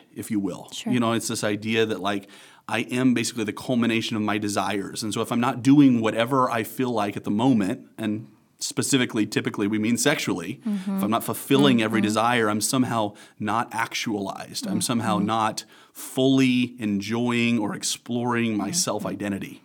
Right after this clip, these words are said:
Speaker 2: 'Cause that's what the world will tell us.
Speaker 1: Exactly.
Speaker 2: Yeah.
Speaker 1: Like, e-, exactly. And so that
Speaker 2: Yeah.
Speaker 1: message is coming in. And so I think a message like this that tells us
Speaker 2: Mm-hmm.
Speaker 1: that, like, there are both of these extremes. Like, to
Speaker 2: Yeah.
Speaker 1: disregard this is not important, is to,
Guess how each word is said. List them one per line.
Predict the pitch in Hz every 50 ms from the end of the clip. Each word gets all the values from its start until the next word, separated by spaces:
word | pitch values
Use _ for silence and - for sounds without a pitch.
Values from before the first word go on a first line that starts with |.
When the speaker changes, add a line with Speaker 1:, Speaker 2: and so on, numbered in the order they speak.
| _ _ -
Speaker 2:
'Cause | - 208
that's | 208 196 185
what | - 185
the | - 165
world | 175 208 214 196
will | 170 165
tell | - - - - -
us. | - - 196 - 254
Speaker 1:
Exactly. | 226 202 277 311 320 320 - - - -
Speaker 2:
Yeah. | - 160
Speaker 1:
Like, | 160 147 135
e-, | 160 156 147 -
exactly. | 160 143 143 151 151 202 - 139 117
And | 107
so | -
that | 139 123 - 117
Speaker 2:
Yeah. | 117 120
Speaker 1:
message | 131 147 165 - - - 156 131 113 120
is | 117 107 -
coming | - - 127 113 110 117
in. | 139 190 185
And | 131 113 113
so | 135 127
I | 120
think | - 139 127
a | 120 120
message | 131 147 147 - 151 127 117
like | 117 110 101 -
this | 139 151 147 -
that | 139 107 - 233
tells | 190 - 175 135 139 135 -
us | - - -
Speaker 2:
Mm-hmm. | - 113
Speaker 1:
that, | 95
like, | 117 120 113 - - - - _ _ _ - - - _ _ _ -
there | 147 156
are | 170 160
both | 139 123 117 127 160 175 -
of | 180 143
these | 143 135 131 135
extremes. | 135 135 - - 120 135 147 101 - - - - - - _ -
Like, | - 117 113 90 90
to | 120
Speaker 2:
Yeah. | 107
Speaker 1:
disregard | 107 127 147 147 - 185 170 151 117 117 120 131 135
this | 139 131 -
is | 120 107 110
not | 113 107 104
important, | 101 98 95 - - 107 104 127 170 175
is | 143 117 - -
to, | - 110 104